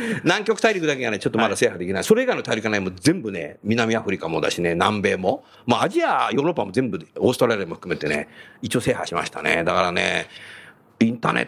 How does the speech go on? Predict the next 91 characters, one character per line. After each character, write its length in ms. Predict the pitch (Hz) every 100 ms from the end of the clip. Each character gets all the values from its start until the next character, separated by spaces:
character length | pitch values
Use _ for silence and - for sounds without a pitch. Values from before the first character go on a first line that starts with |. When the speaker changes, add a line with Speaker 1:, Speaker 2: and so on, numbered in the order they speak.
| -
Speaker 1:
ト 80 | 127
ラ 140 | 123
ジ 100 | -
オ 40 |
番 200 | - 143
組 120 | 135 120
っ 20 |
て 80 | -
こ 180 | -
こ 140 | - 170
ま 160 | 180
で 160 | 160 139
ね、 340 | 123 120 113 -
普 140 | -
及 20 | 123
す 80 |
る 80 | 127
か 80 | 110
分 40 |
か 100 | 113 117
ん 40 |
な 100 | 110
い 20 |
け 80 | 98
ど、 60 | 95
お 20 |
か 160 | -
げ 100 | 127
さ 120 | 135 131
ま 140 | 131
持 120 | 127
ち 100 | 120
ま 140 | 135 123
し 20 |
て、 180 | 92 - - - -
今 100 | 202
日 100 | - - _
百 240 | - - 143
万 180 | 131 113
人 180 | 110
を 180 | 98 - _ _ - - - - -
突 160 | 127 -
破 120 | - 107
し 100 | 104
ま 140 | 110
し 80 | -
た 100 | 110
の 160 | 98
で、 80 | 92
Speaker 2:
は 60 | 92
い。 140 | 85 -
Speaker 1:
リ 140 | 113
ス 60 | -
ナ 100 | 98
ー 20 |
の 80 | 95
皆 140 | 98
さ 160 | - 82
ん、 60 |
継 200 | - 202
続、 400 | 208 208 165 - _ _ _ _
引 60 | -
き 100 | 120
続 180 | 110 110
き 200 | 151 120
聞 120 | -
い 60 | 101
て 100 | 95
い 80 | 92
た 100 | 92
だ 100 | 85
き 120 | -
た 80 | 101
い 40 |
な 140 | 139
と 260 | - 87 -
思 220 | - 80 76
い 80 | 85
ま 100 | 110
す。 220 | - - _ - - -
さ 300 | - 202 139
あ、 40 | -
じ 100 | 190
ゃ 60 |
あ 80 | 156
今 100 | 285
日 60 | 294
の 80 | 190
テ 140 | 185
ー 20 |
マ、 220 | 156 110